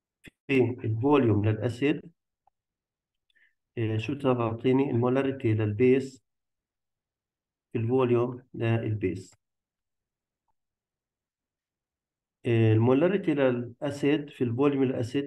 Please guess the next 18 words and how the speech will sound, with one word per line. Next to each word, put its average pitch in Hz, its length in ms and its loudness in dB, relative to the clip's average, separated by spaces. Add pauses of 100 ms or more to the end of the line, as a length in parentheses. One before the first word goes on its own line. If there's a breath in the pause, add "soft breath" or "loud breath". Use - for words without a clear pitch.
هي 139 80 0
عدد 143 280 0
مولات 131 460 0
الأسيد. 127 580 -6 (2000)
ضل 143 200 0
عندي 139 360 0
إيش؟ 127 160 0
المولاريتي 135 580 0
للبيس 117 680 -2 (1700)
في - 60 -6
الفوليوم 139 380 -2
للبيس 131 520 0
معطيني 117 520 -2
إياه 113 460 0 (880)
إنه 117 340 0
ثلاثة 131 320 0
وعشرين 123 760 -4 (920)
فاصلة 110 680 -2